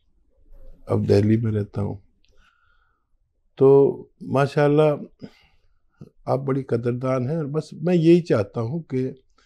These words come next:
जो आपसे इल्तमास की भी अब ज़रूरत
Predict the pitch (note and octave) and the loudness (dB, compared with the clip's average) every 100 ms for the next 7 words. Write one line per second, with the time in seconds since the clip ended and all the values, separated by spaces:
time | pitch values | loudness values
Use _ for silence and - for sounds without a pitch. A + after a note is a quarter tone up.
0 | _ _ _ _ - - A#2 A2+ A#2+ A#2 | _ _ _ _ -16 -6 -6 2 4 4
1 | A#2 - _ _ - A2+ A#2 - C3 A#2 | 2 -4 _ _ -6 -2 -2 4 4 4
2 | - A#2+ B2 A#2+ - B2 B2+ A#2+ A#2 A#2 | 2 2 0 -2 -2 -2 -2 -2 -4 -4
3 | A#2+ | -4